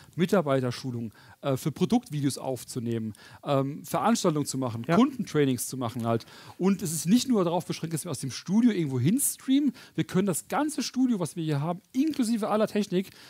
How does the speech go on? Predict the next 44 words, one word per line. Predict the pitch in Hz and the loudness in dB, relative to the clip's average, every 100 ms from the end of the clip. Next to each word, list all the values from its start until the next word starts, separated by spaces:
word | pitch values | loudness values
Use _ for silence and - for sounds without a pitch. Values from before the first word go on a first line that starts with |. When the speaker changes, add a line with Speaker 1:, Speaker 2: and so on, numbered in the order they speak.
| - | -16
Speaker 1:
auch | - 147 | -6 -4
wunderbar | 131 202 190 147 131 | 2 6 6 4 2
mitnehmen | 330 - 156 156 220 226 - - | 0 0 -2 2 2 -2 -8 -10
und | 185 160 | -8 0
können | 202 | 2
zum | 240 196 | 2 0
Beispiel | 180 - | -4 -6
auf | 165 165 | -6 -4
einer, | 156 - | -6 -6
auf | - | -8
einer | 139 120 | -4 -2
Bühne, | 131 202 254 262 - - - | -2 2 2 2 -4 -20 -8
äh, | 170 | 0
eine | 160 165 | 2 2
super | 170 185 156 | -2 0 0
Show | 208 269 | 0 0
machen, | 156 143 202 214 | 0 -2 0 2
Speaker 2:
Ja. | 165 | 2
Speaker 1:
die | 170 | 2
wir | 175 151 | 0 0
auch | 147 | -4
recorden | 143 - 233 269 262 | -4 -2 0 2 0
können, | 240 233 220 - - - | 2 0 0 -4 -20 0
können | 180 180 | 2 2
sie | |
vielleicht | 175 170 202 | -2 -4 -2
auch | |
noch | 143 135 | -6 -6
woanders | 185 170 156 139 | -6 -4 -4 -2
hin | 151 143 | -4 -4
streamen | - 240 277 254 240 | -2 4 4 4 0
zum | 226 | -2
Beispiel. | 208 202 - 202 | 0 0 0 0
Also | 180 151 | 0 0
wir | 143 | 0
sind | 165 | -2
sowohl | 147 131 143 123 | -2 -2 2 4
live | 139 233 254 - | 4 4 2 0
als | - 190 | -2 -2
auch | 156 | -2
mit | 147 | -6
dem | 135 | -6
Recording | 127 120 208 262 240 | -6 -2 0 0 0
unterwegs. | 220 214 196 | -2 -2 -6